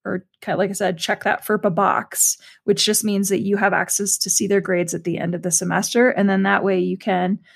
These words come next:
you can trust them in how they're doing throughout the semester. But then at the end of every term, you have the b-, ability to actually view what their grades are. And then you have a conversation with them about what's really going on.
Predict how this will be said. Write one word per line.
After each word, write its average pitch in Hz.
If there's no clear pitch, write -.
you 262
can 262
trust -
them 202
in 208
how 196
they're 190
doing 185
throughout 202
the 190
semester. 175
But 180
then 196
at 175
the 196
end 208
of 202
every 190
term, 196
you 226
have 220
the 202
b-, 165
ability 196
to -
actually 190
view 180
what 180
their 170
grades 185
are. 262
And 226
then 233
you 226
have 196
a 196
conversation 180
with 165
them -
about 170
what's 226
really 233
going -
on. -